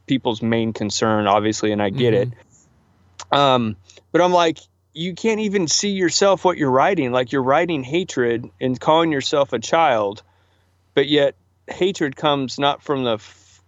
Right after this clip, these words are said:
Speaker 1: our Father, but from the Father of all lies." So I'm like, "You're really, like, people need to sit back and really think about that. Say, wh-, what is my motivation? What is my drive here? Is it about being right, or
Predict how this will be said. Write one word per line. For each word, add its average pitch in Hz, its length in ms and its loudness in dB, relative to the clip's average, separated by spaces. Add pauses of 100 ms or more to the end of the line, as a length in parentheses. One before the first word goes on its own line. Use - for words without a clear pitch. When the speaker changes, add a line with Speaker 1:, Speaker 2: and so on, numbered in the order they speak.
Speaker 1:
our 131 140 4
Father, 165 500 2
but 123 240 -2
from 135 220 -4
the 113 80 -2
Father 131 340 2
of 113 100 0
all 104 160 2
lies." 101 600 -2 (720)
So - 140 0
I'm 151 60 2
like, 139 220 0
"You're 165 120 0
really, 151 680 0
like, 143 320 -2
people 202 260 -2
need 196 180 0
to 165 60 2
sit 165 260 0
back 151 260 0
and 139 120 -4
really 151 240 0
think 185 260 -6
about 127 240 -2
that. 120 140 -2
Say, 131 120 -2
wh-, 135 260 -6
what 170 220 2
is 196 120 -2
my 160 140 2
motivation? 139 580 0
What 156 140 2
is 202 120 -2
my 147 180 2
drive 117 560 0
here? 101 380 -4 (400)
Is 127 120 -2
it 139 60 4
about 156 340 2
being 139 240 -2
right, 160 440 0
or 143 360 0